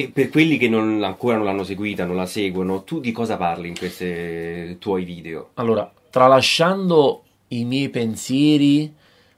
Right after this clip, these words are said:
Speaker 2: ok, che possa essere la mia idea o un mio parere a riguardo, eh, io principalmente cerco sempre di aiutare tutte le persone che vogliono trasferirsi all'estero, in particolare Londra, quindi principalmente sono video riguardo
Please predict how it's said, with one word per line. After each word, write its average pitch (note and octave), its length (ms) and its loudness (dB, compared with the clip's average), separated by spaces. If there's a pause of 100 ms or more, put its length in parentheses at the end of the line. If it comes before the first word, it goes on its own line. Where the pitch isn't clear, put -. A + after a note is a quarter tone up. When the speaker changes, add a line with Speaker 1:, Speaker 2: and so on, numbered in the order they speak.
(100)
Speaker 2:
ok, A#2 320 -4
che A2+ 120 -4
possa A#2 280 -8
essere A2 220 -4
la A2 100 -2
mia A2+ 200 -2
idea B2 840 4
o - 360 -14
un G#2+ 100 -6
mio A#2 200 -2
parere A#2+ 680 0 (100)
a A#2 100 -2
riguardo, A2 880 0 (600)
eh, G#2 280 0
io F#3+ 180 0
principalmente F3 760 -2
cerco - 360 -4
sempre D#3 380 -2
di B2+ 160 -2
aiutare B2+ 600 -2
tutte D3+ 200 -6
le D#3 80 -2
persone D#3 360 -4
che C3 80 -4
vogliono B2+ 240 0
trasferirsi A2+ 920 -6
all'estero, G2 600 -4
in D#3 80 -4
particolare E3+ 600 -2
Londra, G2+ 460 -6
quindi D#3 260 -2
principalmente E3+ 760 -6
sono D#3 240 -6
video A#2 240 -2
riguardo A2+ 800 -2